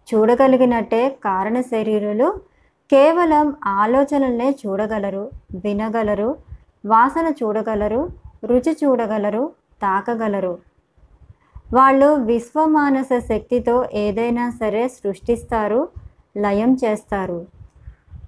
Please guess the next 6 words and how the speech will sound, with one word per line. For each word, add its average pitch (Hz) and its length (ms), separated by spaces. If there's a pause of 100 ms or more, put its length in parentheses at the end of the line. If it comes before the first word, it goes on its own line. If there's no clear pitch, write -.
(1080)
కారణలోకంలో 311 1000
చావు 254 460
పుట్టుకలు 277 540
రెండు 233 520 (400)
భావనలోనే 262 920
ఉంటాయి. 196 640